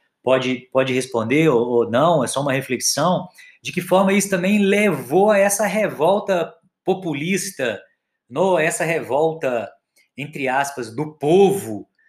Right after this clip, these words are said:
né, contra as elites, e as elites universitárias, né, entendidas, entendidas como elites universitárias, que estão totalmente apartadas,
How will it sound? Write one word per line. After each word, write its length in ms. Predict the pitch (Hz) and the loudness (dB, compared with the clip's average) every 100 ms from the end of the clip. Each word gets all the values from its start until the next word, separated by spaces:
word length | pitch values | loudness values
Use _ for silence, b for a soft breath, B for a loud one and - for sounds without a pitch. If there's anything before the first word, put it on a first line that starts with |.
| _ _ | _ _
né, 300 | 120 147 160 - | -6 -4 -4 -4
contra 360 | 143 160 156 | -6 -4 -2
as 100 | 156 | -2
elites, 1120 | 156 127 123 170 190 190 170 - 135 120 - 160 | 0 -2 -4 -2 0 0 -2 -6 -8 -8 -8 -2
e 60 | |
as 140 | 175 165 | 0 0
elites 320 | 160 185 185 | -2 -4 -6
universitárias, 1160 | 170 151 160 - - - 170 190 180 127 123 | -8 -6 -6 -6 -12 -2 0 2 0 -2 -6
né, 140 | 135 180 | -4 -6
entendidas, 1000 | 185 151 123 139 156 120 - - - _ b b b b | -4 -6 -8 -8 -6 -6 -6 -8 -12 _ b b b b
entendidas 500 | 135 143 131 151 139 | -8 -6 -4 -6 -8
como 200 | - 139 | -6 -2
elites 320 | 131 135 151 | 0 -2 -6
universitárias, 1000 | 147 135 139 - - 123 151 165 143 123 | -6 -2 -4 -4 -4 0 4 4 2 -2
que 60 | - | -6
estão 240 | - 139 | -10 -4
totalmente 520 | 156 156 135 139 143 | -2 -2 -2 -4 -4
apartadas, 1400 | 139 143 143 - - 156 156 160 143 117 101 - - - | -4 -2 -4 -4 -6 0 2 2 0 -6 -6 -14 -16 -18